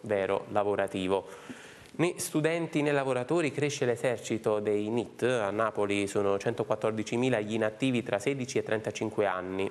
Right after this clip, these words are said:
il quaranta per cento percepisce il reddito di cittadinanza. La piaga non riguarda solo le zone periferiche, ma investe anche i quartieri dell'alta borghesia.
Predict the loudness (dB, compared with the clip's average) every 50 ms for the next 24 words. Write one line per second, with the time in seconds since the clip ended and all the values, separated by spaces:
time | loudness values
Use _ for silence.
0 | -4 -4 -4 -4 0 0 0 0 2 0 -2 -2 -2 -2 0 0 0 -2 -2 -2
1 | 0 0 0 0 0 0 -2 0 0 0 -2 -2 -4 -2 -2 -2 0 0 -2 -2
2 | -2 0 0 0 0 0 -4 -6 -4 -2 0 0 2 2 2 0 0 0 0 0
3 | 0 0 -2 -4 -6 -2 -2 -2 -2 0 0 0 0 0 -2 -4 -2 0 -2 -2
4 | -2 -10 -18 -20 -20 -20 -20 -20 -20 -4 -2 0 0 0 -2 -2 -2 -2 0 0
5 | 0 0 0 0 0 0 2 0 0 0 0 0 2 2 2 2 0 -2 -2 -2
6 | -2 0 0 0 0 2 0 0 0 0 0 0 0 0 0 0 0 0 0 0
7 | 0 0 0 0 0 0 2 2 2 2 2 0 0 0 0 0 0 0 0 0
8 | -2 -4 -4 -2 -2 -2 0 0 -2 -2 -2 -2 0 2 2 2 2 2 2 2
9 | 2 0 -2 -4 -6 -2 -2 -2 -2 0 0 0 0 0 0 0 -2 -2 -2 -4
10 | -4 0 0 0 0 0